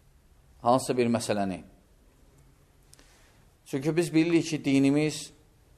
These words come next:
şişirtməyə pis baxıb. Həmçinin alçatmağa da pis baxıb.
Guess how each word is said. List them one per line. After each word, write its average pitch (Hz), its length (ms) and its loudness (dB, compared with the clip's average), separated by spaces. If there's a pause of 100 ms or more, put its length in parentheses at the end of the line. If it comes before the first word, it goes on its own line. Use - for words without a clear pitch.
(180)
şişirtməyə 135 500 -2
pis 135 220 -10
baxıb. 104 240 -4 (2250)
Həmçinin 147 320 2
alçatmağa 143 560 6
da 127 100 4
pis - 200 -10
baxıb. - 260 -6